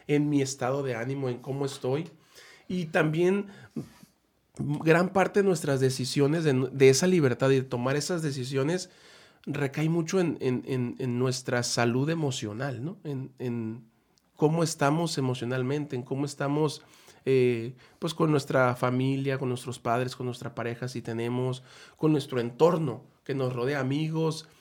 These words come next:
eh, vecinos, todo, ¿no? Siento que va muy de la mano,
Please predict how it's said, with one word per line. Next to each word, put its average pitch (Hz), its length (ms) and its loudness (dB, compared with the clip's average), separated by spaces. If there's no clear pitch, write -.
eh, 120 180 2
vecinos, 135 640 0
todo, 151 280 0
¿no? 151 200 -2
Siento 160 300 -2
que 165 100 4
va 147 200 8
muy 165 320 6
de 190 120 4
la 160 120 4
mano, 170 500 2